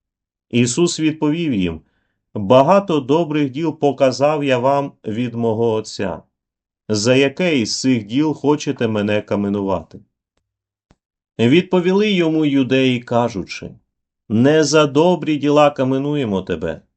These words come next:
але за богозневагу, за те, що ти, будучи людиною, робиш себе Богом». Ісус відповів їм: «Хіба не написано у вашому законі: 'Я сказав, ви боги'?»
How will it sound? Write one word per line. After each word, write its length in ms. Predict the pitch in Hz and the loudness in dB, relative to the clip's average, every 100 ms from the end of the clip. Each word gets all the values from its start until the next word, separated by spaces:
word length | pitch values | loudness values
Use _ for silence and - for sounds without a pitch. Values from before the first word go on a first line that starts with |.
| _ _ _ _ - | _ _ _ _ 0
але 400 | 117 139 143 - | 2 4 2 0
за 260 | 117 110 139 | -2 0 2
богозневагу, 1080 | 156 156 156 127 156 151 147 156 147 107 107 | 2 0 0 -2 -2 -2 -2 -2 -2 -2 -4
за 220 | 101 120 | 0 -2
те, 260 | 120 160 | 0 -4
що 260 | 147 - 127 | -4 -4 -6
ти, 380 | 127 147 170 131 | -2 -2 0 -2
будучи 560 | 95 139 147 143 - | 0 0 0 -2 0
людиною, 640 | 127 120 110 156 160 135 120 | 0 0 0 0 0 0 2
робиш 380 | 135 143 135 123 | 2 2 0 -2
себе 380 | - 117 117 113 | 0 0 2 0
Богом». 680 | 95 104 110 90 78 - _ _ _ _ _ _ _ _ _ _ | 0 -2 -2 -4 -10 -16 _ _ _ _ _ _ _ _ _ _
Ісус 480 | - 117 120 175 - | 0 2 2 0 0
відповів 580 | 160 156 156 143 165 120 | -4 -2 -2 -2 -4 -6
їм: 260 | 87 82 - _ _ _ _ _ _ | -6 -8 -16 _ _ _ _ _ _
«Хіба 400 | - 127 139 165 | 0 4 4 4
не 180 | 156 147 | 0 0
написано 720 | 143 135 175 185 156 139 131 | 0 0 -4 -4 -4 -2 -2
у 40 | |
вашому 480 | 120 151 156 147 131 | 2 0 0 -4 -4
законі: 760 | 104 110 - 131 147 131 117 104 _ _ | -4 -6 -4 -4 -4 -4 -6 -8 _ _
'Я 280 | 95 98 131 | -2 2 2
сказав, 640 | 139 - 113 104 123 131 - | 2 0 -2 2 2 2 -2
ви 280 | 104 98 120 | -4 -2 -2
боги'?» 520 | 98 95 87 104 147 | -2 -4 -4 -8 -10